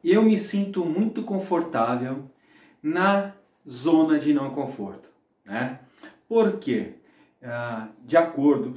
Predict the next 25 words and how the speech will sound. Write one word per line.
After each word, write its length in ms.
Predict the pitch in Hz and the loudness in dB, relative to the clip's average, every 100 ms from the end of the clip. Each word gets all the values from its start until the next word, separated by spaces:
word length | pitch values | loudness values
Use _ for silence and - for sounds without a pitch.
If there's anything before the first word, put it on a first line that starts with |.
| - | -10
todo 200 | - 170 | -6 -4
mundo 200 | 170 165 | -4 -6
sabe 420 | 147 143 147 123 120 | -6 -4 -4 -4 -6
que 100 | 135 | -8
eu 60 | |
sou 140 | 123 135 | -8 -8
especialista 920 | - 151 147 147 120 120 - 98 - _ _ _ | -6 -6 -2 -2 0 -2 -6 -14 -20 _ _ _
em 120 | 120 143 | -4 -2
análise 560 | 139 147 175 185 160 | 2 2 0 -2 -6
de 100 | 160 | -10
perfil 420 | - 143 127 135 | -6 -8 -6 -8
comportamental. 1040 | 127 123 113 113 110 101 95 110 123 202 - | -6 -8 -10 -10 -6 -6 -6 -4 -4 -4 -8
Se 80 | - | -10
você 240 | 127 190 | -8 -4
não 120 | 190 | -4
sabe, 480 | 190 196 214 208 - _ - | -2 2 2 0 -6 _ -10
eu 120 | 151 | -10
sou 160 | 147 156 | -4 0
ana-, 300 | 151 170 170 | 2 0 0
especialista 760 | 151 139 - - 135 120 120 123 | -2 -2 -6 -6 -4 -4 -6 -6
em 40 | |
análise 300 | 127 175 175 | -2 -2 -2
de 60 | - | -6
perfil 240 | 151 151 | -4 -4
comportamental 840 | 151 160 160 196 196 190 220 240 | -6 -10 -6 -2 -2 2 0 0